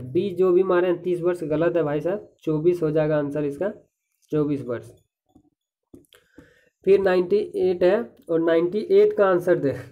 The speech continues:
देखिए, इसमें बोलता है निम्नलिखित में से कौन सा ऊर्जा का इकाई होइना, ये होइना ना बहुत को, को डुबा दिया, होइना मतलब कौन सा नहीं होगा, तो देखिए ऊर्जा का अर्ग, जूल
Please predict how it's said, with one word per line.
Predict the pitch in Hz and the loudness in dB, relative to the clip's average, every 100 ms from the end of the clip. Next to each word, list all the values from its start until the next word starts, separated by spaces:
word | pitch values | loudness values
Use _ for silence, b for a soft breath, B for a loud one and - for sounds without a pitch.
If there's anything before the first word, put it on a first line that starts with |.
| 165 | -10
देखिए, | 139 131 - 113 - - _ - | -6 -6 -6 -14 -18 -20 _ 0
इसमें | 165 175 208 208 | 2 2 4 4
बोलता | 185 185 202 | 4 2 2
है | 202 | 2
निम्नलिखित | 196 196 202 208 233 233 | 4 2 2 0 0 0
में | 220 214 180 | 2 4 4
से | 185 156 143 - | 2 2 0 2
कौन | 202 226 214 | 4 4 2
सा | 156 123 - | -4 -4 -4
ऊर्जा | 160 175 165 208 | 0 0 2 2
का | 208 202 190 180 | 4 2 0 -2
इकाई | 175 180 180 180 | -2 2 4 4
होइना, | - 156 185 220 196 151 123 - B B | 2 4 6 6 4 2 0 -8 B B
ये | 175 175 | 4 4
होइना | - 165 208 226 220 226 | 4 6 6 6 4 6
ना | 247 165 139 - 170 | 6 4 0 -12 -2
बहुत | 156 175 175 | 2 2 4
को, | 185 | 2
को | 180 | 4
डुबा | 160 160 147 | 4 4 4
दिया, | 120 113 - - b b b _ 147 | 0 -6 -8 -14 b b b _ 2
होइना | 160 214 208 208 | 4 6 6 6
मतलब | 190 202 208 | 4 4 2
कौन | 202 208 170 | 6 4 4
सा | 156 | -2
नहीं | 190 170 160 196 | 2 4 6 6
होगा, | 175 143 135 - B B | 6 4 0 -6 B B
तो | 175 | 2
देखिए | 180 175 | 4 6
ऊर्जा | 170 175 170 185 | 6 6 4 2
का | 180 175 170 - 151 | 4 4 4 0 2
अर्ग, | 170 175 165 139 | 4 4 2 0
जूल | 156 185 175 | 2 4 4